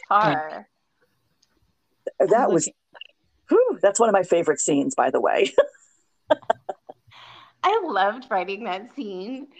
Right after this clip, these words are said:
Speaker 1: but it was really, that scene was hard for me to write because, um, my parent, my, all my family, like, my mom, my dad, my sister, all read my books. My
Speaker 2: <laughs>
Speaker 1: father-in-law reads my books. So, like,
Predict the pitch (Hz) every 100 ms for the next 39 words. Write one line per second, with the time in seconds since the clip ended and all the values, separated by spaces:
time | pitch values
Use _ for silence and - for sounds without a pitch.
0 | 285 233 240 277 302 285 285 359 254 277
1 | 403 - 466 640 571 - - 196 269 -
2 | 339 330 285 233 170 175 202 - _ -
3 | _ 233 294 - - 247 196 196 214 226
4 | _ - 185 175 170 175 - _ _ _
5 | _ _ 233 247 - 302 247 - 254 220
6 | - _ _ - 233 381 359 - 180 170
7 | 165 208 233 208 208 220 214 202 185 170
8 | 170 175 214 185 - - 185 - 160 160
9 | - _ _ - 269 190 220 190 180 151
10 | 160 - - _ _ _ _ _ _ _
11 | _ 233 196 190 - - 208 214 208 208
12 | 185 180 175 185 185 170 165 156 160 -
13 | _ _ _ _ - - - 254 247 240